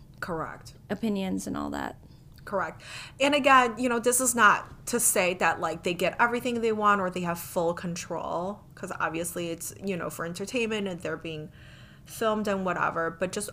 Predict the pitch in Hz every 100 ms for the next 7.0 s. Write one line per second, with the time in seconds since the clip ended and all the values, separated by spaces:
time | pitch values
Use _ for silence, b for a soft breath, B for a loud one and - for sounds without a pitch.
0 | 208 208 226 233 220 202 165 160 160 180
1 | - 190 190 196 175 - 170 165 180 180
2 | 190 - 190 180 160 165 156 - 185 156
3 | 165 - 151 151 165 190 202 196 208 -
4 | - - 415 208 95 98 185 208 202 -
5 | 196 233 - - 240 226 - B B B
6 | B B B B 190 185 185 196 - 220